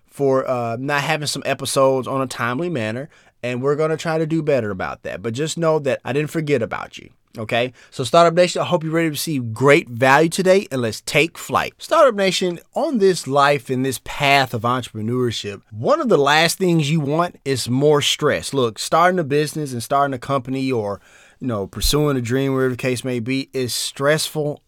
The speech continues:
enough. And so one of the benefits to time management is that it allows you to have less stress, lowers those cortisol levels.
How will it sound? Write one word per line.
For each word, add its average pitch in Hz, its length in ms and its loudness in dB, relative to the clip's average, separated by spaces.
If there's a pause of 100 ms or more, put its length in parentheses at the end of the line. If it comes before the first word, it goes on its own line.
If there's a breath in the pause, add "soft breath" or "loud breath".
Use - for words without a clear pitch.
enough. 123 640 -2
And 147 140 -4
so 156 260 2
one 151 380 0
of 220 80 0
the 196 80 4
benefits 160 540 -4
to - 120 -10
time 151 400 -4
management 139 520 -4 (120)
is 170 360 -2
that 135 240 -4
it 131 320 -6
allows 139 480 -2
you 143 140 -8
to 127 120 -4
have 120 640 -2 (340 soft breath)
less 123 300 -2
stress, 104 400 -4
lowers 123 560 4
those 139 240 0
cortisol 156 640 2
levels. 151 400 0